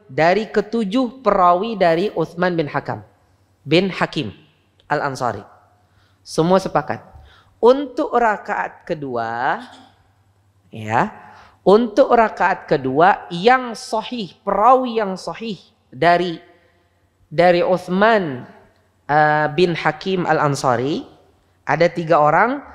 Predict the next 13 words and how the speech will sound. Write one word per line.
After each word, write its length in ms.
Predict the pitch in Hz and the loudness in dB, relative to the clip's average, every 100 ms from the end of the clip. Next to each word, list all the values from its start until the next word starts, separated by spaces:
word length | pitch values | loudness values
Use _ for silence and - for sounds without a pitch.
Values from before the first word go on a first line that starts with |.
| - _ _ | -20 _ _
ketiga-tiganya 1200 | 240 254 247 226 180 190 190 185 160 156 131 165 | 0 0 -2 -6 0 0 0 -6 -2 0 2 2
yaitu 400 | 196 151 151 202 | 2 0 2 0
Abu 320 | - 160 160 | 2 0 0
Bakar, 480 | 156 196 202 196 180 | 0 0 0 0 0
Harun 400 | 151 160 202 190 | 0 0 0 0
dan 160 | 165 156 | 0 -2
Uts-, 240 | 151 - - | -6 -6 -4
eh, 160 | 143 | -4
eh, 160 | - 147 - - | -2 -6 -6 -2
iya, 320 | 160 175 269 - - _ _ _ _ _ - | 4 4 2 -6 -20 _ _ _ _ _ -4
dan 320 | 151 170 151 | 2 2 2
Utsman 640 | 160 147 175 214 285 359 | -4 0 2 4 2 -2
semuanya 1200 | - - 220 202 185 180 165 147 175 214 240 220 | -10 0 2 2 2 2 0 0 2 4 2 0